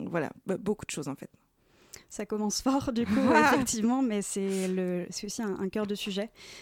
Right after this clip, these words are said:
Speaker 2: Euh, comment on peut mieux se représenter, euh, a-, avec, euh, le plus de, de, voilà, de compréhension possible, euh,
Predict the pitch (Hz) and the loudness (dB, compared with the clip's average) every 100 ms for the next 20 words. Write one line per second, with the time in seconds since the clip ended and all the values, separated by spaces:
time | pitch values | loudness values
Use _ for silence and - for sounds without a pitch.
0 | - 180 175 - 202 214 202 190 - 220 | -8 -4 -4 0 0 2 2 0 0 0
1 | 214 220 247 - 208 208 220 196 202 226 | 2 2 2 0 -2 -2 -2 -2 -2 -2
2 | 226 196 170 170 175 - - - - - | -2 -2 -2 -4 -8 -12 -20 -20 -20 -8
3 | 170 - 196 196 196 185 180 180 175 180 | -6 -2 -2 -2 -2 -2 0 -2 0 -2
4 | 170 214 196 185 180 175 175 170 185 190 | -4 -6 -4 -2 -4 -4 -4 -4 -4 -4
5 | 180 175 233 226 226 220 - 226 226 214 | -4 -6 -4 -2 -2 -2 -2 -2 -2 -2
6 | - 240 208 190 185 180 | -2 -4 -2 0 0 -2